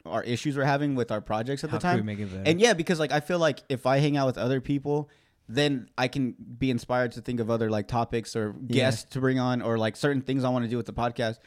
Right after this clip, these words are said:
Speaker 1: And then I can also help them, like, "Oh, have you ever thought
Speaker 2: Maybe
Speaker 1: about shooting in this area?"
Speaker 2: Maybe we can just start it. 'Cause, like, I like that too because, you know, uh, for me, I think it's important. I've always believed, like, maybe going to school with creatives, I realized how crucial it is to, like,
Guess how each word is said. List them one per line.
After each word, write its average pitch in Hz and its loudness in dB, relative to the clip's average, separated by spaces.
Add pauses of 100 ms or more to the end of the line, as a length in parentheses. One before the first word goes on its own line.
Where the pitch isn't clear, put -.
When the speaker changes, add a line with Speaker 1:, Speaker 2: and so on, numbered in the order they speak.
(180)
Speaker 1:
And 151 -2
then 156 2
I 151 4
can 143 0
also 135 -2
help 120 -2
them, 117 0
like, 113 0
"Oh, 214 2
have 139 2
you 131 2
ever 120 2
thought 127 6
Speaker 2:
Maybe 127 6
Speaker 1:
about 113 2
shooting 127 0
in 104 0
this 117 -2
area?" 151 2
Speaker 2:
Maybe 143 -2
we 190 -2
can 185 -2
just 147 -4
start 170 -6
it. - -12
'Cause, 139 0
like, 131 2
I 151 2
like 123 0
that 113 -2
too 175 0
because, 120 0 (180)
you 120 2
know, 113 2 (440)
uh, 110 -2 (180)
for 127 -2
me, 135 0 (760)
I 127 -6
think 156 -8
it's 120 -10
important. 127 -10
I've 175 -4
always 143 2
believed, 120 0
like, 120 -2 (140)
maybe 143 2
going 127 4
to 104 -2
school 127 2
with 123 2
creatives, 123 0
I 110 -2
realized 110 -2
how 107 -4
crucial 117 -2
it 113 -2
is 113 -2
to, 117 -4
like, 107 -4